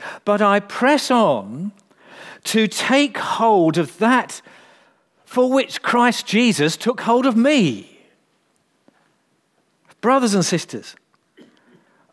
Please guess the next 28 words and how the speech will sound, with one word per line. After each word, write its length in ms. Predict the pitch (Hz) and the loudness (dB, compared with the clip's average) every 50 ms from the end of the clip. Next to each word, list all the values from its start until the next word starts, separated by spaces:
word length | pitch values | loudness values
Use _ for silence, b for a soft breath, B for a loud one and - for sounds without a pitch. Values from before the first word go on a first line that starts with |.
| _ _ - | _ _ -2
I 120 | 180 196 | 0 0
do 200 | 180 196 208 190 | 2 2 2 2
not 280 | 180 175 214 233 - - | 4 2 2 0 0 0
consider 440 | - 247 208 - - 214 185 185 | -2 -2 -2 -2 -2 -2 -2 0
myself 580 | 175 170 165 156 147 - - 131 127 131 131 - | 0 2 2 0 0 -2 0 0 0 0 0 -2
yet 320 | 147 147 185 202 196 - - | -2 -2 -2 -2 -2 -4 -4
to 100 | - 196 | -2 -2
have 120 | 202 175 | -2 -2
taken 340 | - - 180 170 165 - 160 | -2 -4 -4 -2 -2 -2 -2
hold 260 | 139 160 180 190 165 | 0 0 0 2 0
of 120 | 135 104 - | 0 -2 -4
it. 300 | 92 - - - - - _ _ _ _ _ _ _ _ _ _ _ _ _ _ _ _ _ _ _ _ _ _ _ _ _ _ B B B B B B B - | -10 -20 -20 -20 -20 -20 _ _ _ _ _ _ _ _ _ _ _ _ _ _ _ _ _ _ _ _ _ _ _ _ _ _ B B B B B B B -4
But 180 | 202 220 185 | -4 -4 -2
this 400 | 156 151 165 247 285 - - - | -4 -2 0 0 0 -2 -4 -8
one 460 | - 165 147 147 185 233 269 285 285 | -6 -4 -2 0 2 2 2 0 -2
thing 380 | 254 - - 220 220 214 214 214 | -2 -2 0 0 2 2 2 2
I 200 | - - 180 180 | 0 0 0 0
do, 520 | 165 - 165 156 143 123 113 107 107 104 - _ _ _ - - - - - _ _ b b b b b b b b b b b b b b b b b b b _ | 0 0 0 2 2 2 0 0 -2 -6 -10 _ _ _ -20 -20 -20 -20 -20 _ _ b b b b b b b b b b b b b b b b b b b _
forgetting 580 | - 175 160 - 247 262 247 - 277 254 240 | -4 -4 0 0 0 0 2 2 2 2 4
what 160 | 226 220 214 202 | 4 4 4 2
is 160 | 214 202 - | 2 0 0
behind 760 | - - 180 160 180 185 175 180 190 196 214 233 240 233 214 | -2 -4 -2 0 0 0 2 2 2 2 4 4 2 2 2
and 300 | - - 175 170 165 165 | 0 0 0 0 0 0
straining 800 | 160 - - - - - - 214 240 262 269 262 262 254 254 247 | 0 0 0 0 0 0 0 2 2 2 4 4 4 4 2 2
towards 720 | - - 226 220 208 208 208 208 208 208 208 190 - - | 0 0 0 0 2 2 4 4 4 4 2 0 -2 -2
what 220 | 156 180 208 214 | -2 0 2 2
is 180 | 208 208 190 - | 2 0 0 0
ahead, 600 | 175 131 113 151 135 139 151 185 185 - - - | -2 -2 0 0 0 2 0 0 -2 -4 -10 -16